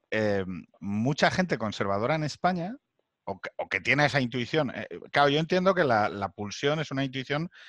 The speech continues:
que precede a, o sea, que, que está ahí, no sé si me explico. Y lo que sucede es que, eh, en lo icónico se tienen que ir a buscar referencias fuera porque su mercado de opinión pública o su cultura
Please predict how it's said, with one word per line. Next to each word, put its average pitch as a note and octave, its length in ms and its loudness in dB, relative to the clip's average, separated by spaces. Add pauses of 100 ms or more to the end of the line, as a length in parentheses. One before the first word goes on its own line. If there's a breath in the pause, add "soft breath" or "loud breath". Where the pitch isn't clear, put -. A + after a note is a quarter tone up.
(240 loud breath)
que - 120 -6
precede B2+ 560 4
a, G#2 380 0
o G2 60 -16
sea, G#2+ 120 -6
que, - 160 -14
que - 140 -10
está C3 220 0
ahí, C3+ 380 2
no A2 140 -2
sé A#2 100 -6
si A#2 60 -2
me A2+ 80 0
explico. A2 420 -8 (800 soft breath)
Y C#3 160 6
lo B2 260 4
que A#2 300 4
sucede F3 720 4
es D#3+ 120 -2
que, A#2 320 2
eh, - 120 -8 (140)
en A2+ 220 -2
lo A2 80 0
icónico F3 720 0 (680)
se - 280 2
tienen D#3 260 0
que F#3 140 2
ir F3+ 120 6
a E3+ 60 4
buscar E3 340 2
referencias C3+ 760 0
fuera F3 500 0 (560)
porque A#2 280 0
su A#2 200 -6
mercado C#3+ 640 4
de E3+ 160 0
opinión D#3+ 500 -2
pública E3+ 640 -4
o G2 100 -10
su G#2 300 -10
cultura E3+ 640 -2